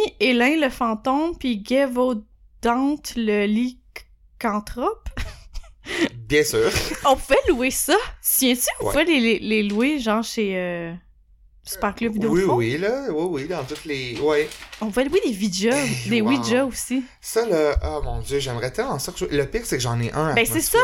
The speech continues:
Speaker 2: Atmosphere.
Speaker 1: c'est
Speaker 2: Ok,
Speaker 1: ça,
Speaker 2: vas-y,
Speaker 1: c'est pour
Speaker 2: vas-y,
Speaker 1: ça que je te
Speaker 2: vas-y,
Speaker 1: parlais de ça,
Speaker 2: vas-y,
Speaker 1: c'est parce
Speaker 2: vas-y.
Speaker 1: que j'ai vu chez vous au chalet, t'en as un.
Speaker 2: Ouais.
Speaker 1: Mais j'étais confuse parce que celui que
Speaker 2: Je
Speaker 1: t'as
Speaker 2: le sais.
Speaker 1: Ok, ben, c'est ça. Celui que t'as,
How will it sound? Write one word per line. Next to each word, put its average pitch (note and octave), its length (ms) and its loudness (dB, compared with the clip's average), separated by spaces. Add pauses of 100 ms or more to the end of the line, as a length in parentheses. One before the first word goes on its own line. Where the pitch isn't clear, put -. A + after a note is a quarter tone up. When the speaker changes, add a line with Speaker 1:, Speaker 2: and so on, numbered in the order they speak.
Speaker 2:
Atmosphere. - 140 -2
Speaker 1:
c'est C#4+ 60 0
Speaker 2:
Ok, C4+ 60 0
Speaker 1:
ça, - 100 -2
Speaker 2:
vas-y, A4 80 4
Speaker 1:
c'est - 60 -8
pour - 100 0
Speaker 2:
vas-y, - 100 -4
Speaker 1:
ça B4 80 2
que C5 100 -8
je - 60 -6
te - 60 -6
Speaker 2:
vas-y, - 60 0
Speaker 1:
parlais G#3+ 240 2
de G#3+ 60 -2
ça, - 40 -2
Speaker 2:
vas-y, A#4 60 0
Speaker 1:
c'est A#4+ 60 -8
parce B3 180 -2
Speaker 2:
vas-y. B3 100 0
Speaker 1:
que G#3+ 60 0
j'ai A3+ 120 2
vu A3 180 2
chez - 200 -2
vous B3 220 0
au C#4+ 40 -4
chalet, G#3+ 280 -4
t'en F#3+ 160 -4
as E3+ 160 -2
un. G3+ 120 0
Speaker 2:
Ouais. A2+ 220 -4 (340)
Speaker 1:
Mais F#3+ 260 -2 (160)
j'étais B3 240 -2
confuse G#4 380 -2 (200)
parce G#3 140 -2
que F#3+ 100 -4
celui G#3+ 300 -2
que - 80 -16 (140)
Speaker 2:
Je - 100 -2
Speaker 1:
t'as C#4 80 4
Speaker 2:
le A#4+ 80 -2
sais. D3+ 360 -2 (220)
Speaker 1:
Ok, C#4+ 300 0
ben, A3 120 0
c'est - 160 -6
ça. D4+ 180 2 (480)
Celui A3 240 2
que - 40 2 (240)
t'as, F4+ 60 6